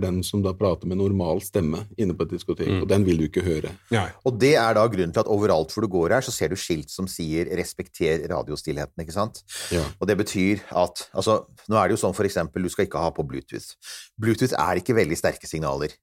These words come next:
Speaker 3: men de er mye nærmere enn kvasarene, ikke sant? Så det er det som er, altså, så det hjelper lite at Bluetooth er utrolig mye svakere enn en kvasar, når Bluetooth er utrolig mye nærmere enn kvasaren er. Og da får du den overdøvelseseffekten, ikke sant?
Speaker 1: Ja.
Speaker 3: Ja. Så Bluetooth, Wi-Fi,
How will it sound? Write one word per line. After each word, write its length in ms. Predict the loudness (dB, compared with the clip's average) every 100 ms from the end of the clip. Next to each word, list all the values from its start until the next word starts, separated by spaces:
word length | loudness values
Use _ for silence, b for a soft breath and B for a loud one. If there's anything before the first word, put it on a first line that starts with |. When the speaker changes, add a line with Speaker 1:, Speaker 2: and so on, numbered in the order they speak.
| _
Speaker 3:
men 140 | 0
de 80 | 2
er 80 | 4
mye 160 | 4 4
nærmere 320 | 2 2 0
enn 80 | 0
kvasarene, 480 | 0 4 4 2
ikke 80 | 2
sant? 120 | 0 2
Så 80 | 4
det 80 |
er 20 | 2
det 40 | 2
som 100 | 0
er, 240 | 0 0
altså, 320 | 0 0 0 B -2
så 160 | 0 2
det 80 | 4
hjelper 240 | 4 4 2
lite 240 | 0 0 0
at 80 | 0
Bluetooth 380 | -2 0 2 2
er 160 | 0
utrolig 400 | 0 2 4 4
mye 160 | 4 4
svakere 400 | 2 4 2 2
enn 80 | 2
en 80 |
kvasar, 480 | 0 2 4 4 2
når 240 | 2 2 2
Bluetooth 400 | 0 0 0 2
er 160 | 2 2
utrolig 320 | 0 -2 0
mye 80 | 0 2
nærmere 640 | 2 0 -2 0 0 0
enn 160 | -2 -2
kvasaren 480 | -2 0 0 -2 -4
er. 160 | -8 _ b b b b _
Og 80 | 2
da 100 | 2
får 240 | 2 2 2
du 60 |
den 60 | 2
overdøvelseseffekten, 880 | 0 0 0 0 -2 -4 -4 -4 -6
ikke 80 | -4
sant? 240 | -6 -8 -20 _ -12
Speaker 1:
Ja. 140 | -12 -12 _
Speaker 3:
Ja. 160 | -2 -2 -6 _ B B B B
Så 120 | 0
Bluetooth, 640 | 2 2 4 4 4 0 -14 _ -4
Wi-Fi, 680 | 0 0 0 2 2 2